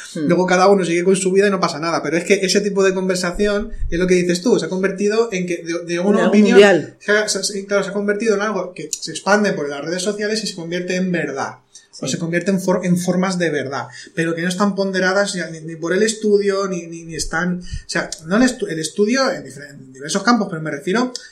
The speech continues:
Speaker 2: por tener un poco más de criterio. Yo creo, lo, de verdad, opinión absolutamente personal, pero yo creo que a la hora de hablar públicamente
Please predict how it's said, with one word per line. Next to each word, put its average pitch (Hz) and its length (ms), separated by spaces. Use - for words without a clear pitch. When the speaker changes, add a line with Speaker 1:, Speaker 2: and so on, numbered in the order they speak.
Speaker 2:
por 170 140
tener 175 220
un 220 160
poco 208 200
más 214 180
de - 120
criterio. 156 460
Yo 233 220
creo, 294 400
lo, 175 200
de 156 140
verdad, 156 420
opinión 214 480
absolutamente 180 540
personal, 131 360
pero 160 120
yo 214 100
creo 202 360
que 156 300
a 151 140
la 151 160
hora 240 160
de 214 80
hablar 147 320
públicamente 175 960